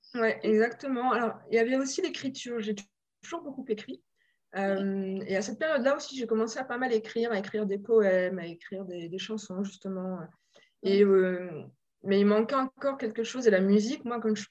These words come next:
Speaker 1: je parlais du chant, euh, depuis toute petite, la musique est vraiment quelque chose qui fait partie de moi depuis toujours. Et pourtant, j'ai pas du tout une famille, euh, d'artistes.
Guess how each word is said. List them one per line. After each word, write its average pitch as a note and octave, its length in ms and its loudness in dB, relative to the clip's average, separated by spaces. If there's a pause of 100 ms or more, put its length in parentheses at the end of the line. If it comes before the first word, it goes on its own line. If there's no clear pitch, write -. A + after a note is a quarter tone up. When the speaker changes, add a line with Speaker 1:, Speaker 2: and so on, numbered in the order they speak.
Speaker 1:
je G3+ 140 -6
parlais G3+ 260 0
du G3 120 -6
chant, A3+ 460 -4
euh, F3 180 -8
depuis F#3+ 240 -14
toute - 160 -20
petite, G3+ 260 -10
la G3+ 100 4
musique G3+ 320 2
est G3+ 40 2
vraiment G3+ 320 0
quelque G3+ 280 -4
chose A#3+ 200 -10
qui - 80 -20
fait G3+ 80 -10
partie G3+ 280 -6
de G#3+ 60 0
moi A#3 140 -2
depuis A3 240 -6
toujours. G#3+ 320 -2
Et F#3 60 -2
pourtant, B3+ 280 -8
j'ai A3 100 0
pas G#3 140 2
du A3+ 140 -4
tout C4+ 100 -10
une A#3 80 -4
famille, G#3 400 0
euh, D#3 140 -4 (520)
d'artistes. - 540 -10